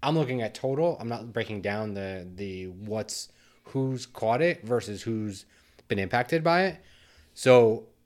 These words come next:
I'm just looking at total numbers because one of the, um, news outlets that, so I get whatever blurbs in the morning that I read through as part of my daily routine. Is that,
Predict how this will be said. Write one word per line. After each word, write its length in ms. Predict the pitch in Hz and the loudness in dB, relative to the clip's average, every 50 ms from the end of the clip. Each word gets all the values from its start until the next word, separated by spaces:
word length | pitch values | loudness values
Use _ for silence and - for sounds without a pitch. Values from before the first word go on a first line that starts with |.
| _ _ - | _ _ -2
I'm 160 | 120 131 139 | 0 0 2
just 160 | 135 123 117 | 2 0 -2
looking 160 | 135 123 123 123 | -2 -2 -2 -2
at 140 | 117 110 | -4 -4
total 200 | - 123 117 110 | -4 -4 -4 -2
numbers 340 | 104 107 113 113 110 110 104 | -2 -2 -2 -2 -2 -4 -6
because 260 | 98 107 98 113 98 | -6 -8 -10 -8 -6
one 160 | 98 113 110 113 | -4 -4 -4 -4
of 160 | 104 95 95 | -4 -6 -4
the, 500 | 107 107 104 104 101 101 98 98 95 - - | -4 -2 -2 -2 -2 -4 -4 -6 -8 -12 -12
um, 320 | - 107 101 98 95 95 101 | -10 -8 -8 -8 -8 -8 -6
news 260 | 107 113 113 104 98 | -4 -4 -4 -2 -2
outlets 420 | 104 101 - 85 95 95 - - | -4 -4 -4 -8 -12 -14 -14 -12
that, 180 | - 101 95 73 - - _ - - - - - | -10 -10 -12 -12 -14 -20 _ -20 -20 -20 -20 -14
so 160 | - - 117 107 | -10 -6 -2 0
I 160 | 110 113 110 | 0 0 0
get 460 | 98 90 101 107 104 104 104 - - - - - - - - - - _ _ _ - - - - - - - - | -2 -2 -2 0 0 0 -2 -4 -8 -18 -20 -20 -20 -20 -20 -20 -20 _ _ _ -16 -14 -14 -16 -18 -20 -14 -8
whatever 420 | - 110 104 107 101 95 104 98 82 90 - - - - - - - _ _ - - - - | -4 -4 -2 -2 -4 -4 -6 -8 -8 -12 -20 -20 -20 -20 -20 -20 -20 _ _ -20 -20 -18 -10
blurbs 440 | - 117 110 113 113 117 113 101 98 | -6 -2 0 2 2 2 2 2 -2
in 60 | 104 | -2
the 60 | 104 101 | -2 0
morning 420 | 104 110 110 110 104 101 101 98 | 0 0 0 0 0 0 -2 -2
that 100 | 95 95 | -4 -4
I 40 | 95 | -4
read 280 | 92 90 98 98 92 - | -6 -6 -6 -6 -8 -10
through 380 | - 95 98 101 101 101 98 95 - - - - - - | -10 -8 -6 -4 -4 -4 -6 -8 -12 -20 -20 -20 -20 -20
as 60 | - | -12
part 180 | - - 107 101 | -6 -4 -2 -2
of 60 | 101 | -2
my 100 | 95 92 | -2 -2
daily 260 | 87 98 101 98 98 | -2 0 0 0 0
routine. 460 | 95 92 90 - 120 131 123 110 104 - - - - - - - - - _ _ _ _ _ _ _ _ _ _ _ _ _ _ _ _ _ _ _ | -2 -4 -4 -4 -2 -2 0 -2 -4 -6 -12 -20 -20 -20 -20 -20 -20 -20 _ _ _ _ _ _ _ _ _ _ _ _ _ _ _ _ _ _ _
Is 280 | - 131 113 104 104 101 | -6 -6 -4 -6 -6 -2
that, 420 | 104 127 123 123 127 - - - | 2 2 2 2 0 -2 -6 -12